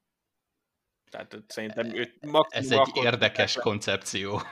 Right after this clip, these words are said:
Speaker 2: <laughs>
Speaker 1: De amikor nyilván a, a kontextusa fontos, magához képest,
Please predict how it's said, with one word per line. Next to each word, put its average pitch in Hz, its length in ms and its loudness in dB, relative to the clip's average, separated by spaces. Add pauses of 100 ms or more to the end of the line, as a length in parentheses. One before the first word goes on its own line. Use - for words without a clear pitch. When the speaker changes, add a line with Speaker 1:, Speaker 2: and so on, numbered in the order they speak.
(200)
Speaker 2:
<laughs> - 400 -4
Speaker 1:
De 190 80 4
amikor 165 640 4
nyilván 160 400 4
a, 127 440 2
a 131 80 -6
kontextusa 117 800 -2
fontos, 117 580 -6
magához 117 560 2
képest, 107 540 -6